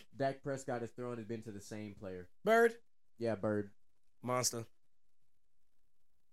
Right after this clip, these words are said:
Speaker 2: I have him on my fantasy team and I didn't start him. Ain't that a bitch?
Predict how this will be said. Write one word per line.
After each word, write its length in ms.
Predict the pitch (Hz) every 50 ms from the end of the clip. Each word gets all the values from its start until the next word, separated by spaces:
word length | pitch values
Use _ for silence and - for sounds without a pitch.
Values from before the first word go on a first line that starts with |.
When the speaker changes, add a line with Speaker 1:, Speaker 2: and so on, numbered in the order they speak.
| - - - - - - - - - - - - -
Speaker 2:
I 80 | 139 -
have 160 | 170 175 160
him 60 | 160
on 60 | 151 151
my 60 | 147
fantasy 300 | - 160 156 143 131 127
team 120 | - 160 151
and 80 | 143
I 40 | 131
didn't 240 | 127 143 147 139 127
start 260 | - - 143 139 131
him. 80 | 123 135
Ain't 160 | 151 151 123
that 140 | 131 139 123
a 40 | 107
bitch? 300 | 98 101 98 - -